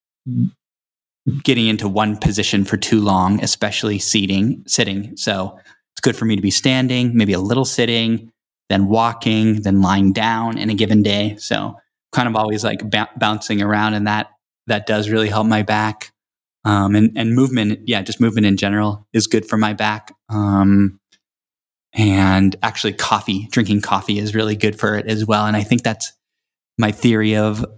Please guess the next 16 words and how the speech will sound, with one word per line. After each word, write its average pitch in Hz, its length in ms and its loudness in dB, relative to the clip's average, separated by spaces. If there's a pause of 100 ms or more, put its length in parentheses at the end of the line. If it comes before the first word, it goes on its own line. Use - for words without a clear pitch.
um, 101 600 2
like, 95 120 -4
loosening 110 540 2
my 98 140 0
system, 104 760 0 (300)
getting 107 240 4
it 101 100 0
more 101 720 2 (580)
just - 480 -2 (180)
loose. 120 300 2
Coffee 110 380 -2
does 101 220 -2
that 117 220 -2
for 127 100 2
me. 123 280 4 (180)
And 98 480 4